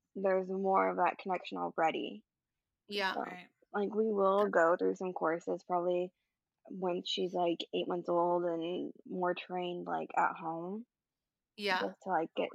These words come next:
Speaker 1: some of that stuff,
Speaker 2: I love
Speaker 1: you know,
Speaker 2: that.
Speaker 1: circulated.
Speaker 3: Um, when you go to school next year, do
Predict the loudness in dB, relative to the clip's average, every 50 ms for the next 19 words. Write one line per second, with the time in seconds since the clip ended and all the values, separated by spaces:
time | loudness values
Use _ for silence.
0 | -8 -8 -6 -6 -2 -2 -2 -2 -2 -4 -4 -4 -2 -2 -4 -6 _ _ _ _
1 | _ _ _ _ _ _ _ _ _ _ _ _ _ _ _ _ -12 -12 -10 -8
2 | -6 -6 -6 -6 -4 -4 -4 -4 -4 -4 -4 -4 -4 -4 -6 -8 -8 -10 -12 -12
3 | -10 -10 -12 -12 _ _ _ _ _ _ _ _ _ _ _ _ _ _ _ _
4 | _ _ _ _ _ _ _ _ _ _ _ _ _ _ _ _ -2 4 6 6
5 | 6 6 4 0 -2 -2 -6 _ _ _ _ _ _ _ -10 -4 -4 -4 -2 -2
6 | -6 -6 -4 -4 -4 -4 -4 -6 -10 -8 -6 -6 -2 0 0 -2 -2 -4 -6 -4
7 | -4 -4 -4 -8